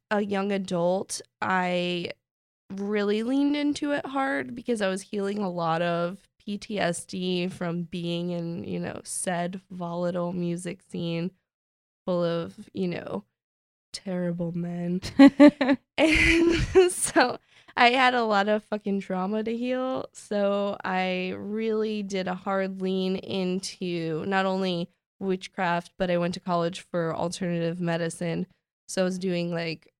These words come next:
Speaker 1: you know, chakra balancing, uh, Reiki, uh,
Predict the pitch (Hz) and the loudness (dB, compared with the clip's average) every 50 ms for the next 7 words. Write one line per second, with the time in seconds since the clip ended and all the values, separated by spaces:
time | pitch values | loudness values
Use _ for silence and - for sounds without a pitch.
0 | _ - 185 180 170 156 156 - - - - 208 208 - - - - - 170 165 | _ -6 -4 -4 -4 -4 -4 -6 -8 -8 -10 -12 -14 -16 -18 -12 -8 -6 -6 -6
1 | - - 170 170 170 156 156 156 160 180 190 180 - 175 165 160 160 156 156 156 | -6 -6 -6 -4 -4 -4 -2 -2 -4 -4 -6 -6 -6 -6 -4 -2 -2 -2 -2 -2
2 | 156 156 156 160 156 - - - - - - 202 185 180 165 160 165 - - 196 | -2 -2 -2 -4 -4 -4 -6 -6 -8 -8 -8 -6 -4 -2 -2 -4 -4 -8 -10 -10
3 | 185 165 170 170 165 170 180 - _ _ _ _ _ _ _ _ _ _ _ _ | -8 -6 -6 -4 -4 -6 -6 -8 _ _ _ _ _ _ _ _ _ _ _ _
4 | _ _ - - 185 180 170 165 160 160 156 151 147 82 71 | _ _ -6 -2 0 0 0 0 0 0 -2 -2 -4 -6 -8